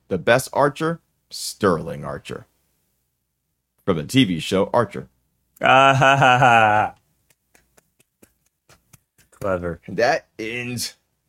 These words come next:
Speaker 1: part, <laughs> that ends our first one. There's part two, but it, that's the Ballad of Lu Bu. And, uh,
Speaker 2: That's a very good
Speaker 1: we,
Speaker 2: ballad.
Speaker 1: we're gonna record the next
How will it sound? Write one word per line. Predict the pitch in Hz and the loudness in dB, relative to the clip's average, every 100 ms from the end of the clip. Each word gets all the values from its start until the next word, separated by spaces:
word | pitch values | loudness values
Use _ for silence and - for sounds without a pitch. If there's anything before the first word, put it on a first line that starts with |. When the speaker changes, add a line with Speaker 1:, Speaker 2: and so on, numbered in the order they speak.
| _ | _
Speaker 1:
part, | 110 117 - 131 _ _ | 2 2 2 -6 _ _
<laughs> | _ | _
that | - 127 | -2 2
ends | 143 | 4
our | 131 | 4
first | 113 - 135 127 - | 2 0 0 0 -2
one. | 101 101 95 95 _ _ | -4 -2 -4 -10 _ _
There's | - 107 | -14 -8
part | 175 156 139 | -2 -2 -2
two, | 131 | -4
but | 110 - _ _ - | -4 -8 _ _ -6
it, | 98 - _ _ _ _ _ _ | -6 -8 _ _ _ _ _ _
that's | 120 127 | 0 0
the | - | 0
Ballad | 85 107 110 127 131 131 | -2 0 2 2 0 -2
of | 113 110 | -6 -2
Lu | 113 120 | -2 -2
Bu. | 107 113 107 131 _ _ _ - | -4 -4 -4 -6 _ _ _ -10
And, | 101 101 101 101 | -6 -4 -4 -2
uh, | 95 92 85 | -2 -2 -6
Speaker 2:
That's | - | -12
a | _ | _
very | 101 101 | -14 -10
good | 107 | -8
Speaker 1:
we, | 98 104 127 | -2 2 4
Speaker 2:
ballad. | 117 - _ _ _ _ _ - | 2 0 _ _ _ _ _ -4
Speaker 1:
we're | 101 143 | 2 2
gonna | 170 156 | 4 2
record | 143 143 156 147 139 | 2 2 2 2 0
the | 127 | -2
next | 135 147 - | -2 -4 -6